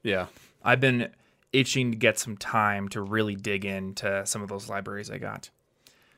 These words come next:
Speaker 2: So that might be a cool way to start experimenting with the piano ones they have.
Speaker 1: Yeah.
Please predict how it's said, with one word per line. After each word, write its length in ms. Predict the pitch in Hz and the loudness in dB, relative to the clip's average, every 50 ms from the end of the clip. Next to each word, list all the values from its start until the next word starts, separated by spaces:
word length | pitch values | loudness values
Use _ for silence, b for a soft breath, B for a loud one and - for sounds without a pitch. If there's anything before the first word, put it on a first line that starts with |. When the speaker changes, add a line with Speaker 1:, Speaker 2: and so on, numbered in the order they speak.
| b b | b b
Speaker 2:
So 400 | - - - 104 104 101 101 123 - _ _ _ _ _ _ _ | -14 -10 -8 -6 -6 -6 -6 -10 -12 _ _ _ _ _ _ _
that 140 | - 104 85 | 2 2 2
might 100 | 101 98 | 2 0
be 100 | 101 98 | -2 -4
a 60 | 98 | -6
cool 420 | - - - 107 101 101 110 110 - _ _ _ _ _ _ _ - | -6 -6 -6 -4 -4 -4 -6 -8 -14 _ _ _ _ _ _ _ -4
way 240 | 104 107 104 101 98 | -2 0 0 0 0
to 80 | 101 98 | -2 -4
start 240 | - - 107 - | -4 -4 -4 -4
experimenting 480 | - - - - 104 101 101 98 107 104 | -4 -6 -4 -4 -4 -4 -4 -8 -8 -10
with 100 | 101 101 | -10 -12
the 60 | 101 | -12
piano 320 | - - 107 98 98 98 98 | -12 -10 -8 -6 -6 -4 -6
ones 240 | 101 101 101 101 | -6 -8 -10 -10
they 80 | 113 110 | -12 -12
have. 280 | 113 101 104 104 - - _ _ _ - | -10 -10 -10 -12 -12 -18 _ _ _ -2
Speaker 1:
Yeah. 200 | 110 98 95 | 0 0 0